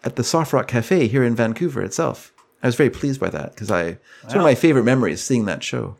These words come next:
Speaker 2: I got bad news for you. The picture has changed.
Speaker 1: Look, go down a bit. Go down.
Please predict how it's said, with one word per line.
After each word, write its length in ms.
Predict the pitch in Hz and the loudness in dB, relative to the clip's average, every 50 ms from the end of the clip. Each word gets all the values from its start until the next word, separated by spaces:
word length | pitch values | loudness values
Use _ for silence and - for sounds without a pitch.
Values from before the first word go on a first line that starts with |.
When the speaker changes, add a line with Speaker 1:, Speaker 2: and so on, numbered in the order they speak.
| _ _ | _ _
Speaker 2:
I 100 | - 131 131 | -12 -10 -6
got 200 | 131 123 120 113 | -6 -6 -2 0
bad 200 | 143 165 190 180 | 0 0 2 0
news 180 | 185 180 156 - | -2 -6 -8 -10
for 200 | - 131 117 117 | -10 -8 -6 -6
you. 160 | 117 117 123 120 - | -6 -6 -8 -10 -14
The 80 | - | -12
picture 240 | 135 165 175 - 151 139 | -10 -10 -10 -8 -8 -8
has 100 | 135 - | -8 -8
changed. 420 | - 90 80 73 - - - _ _ _ _ - | -12 -16 -18 -20 -20 -20 -20 _ _ _ _ -4
Speaker 1:
Look, 140 | - - 160 | -2 2 4
go 80 | - 214 | 6 6
down 120 | 196 143 | 6 6
a 40 | 120 | 4
bit. 180 | 123 156 - - | 2 0 0 -2
Go 80 | - 139 | -2 0
down. 280 | 147 131 127 156 - | 0 0 0 -2 -6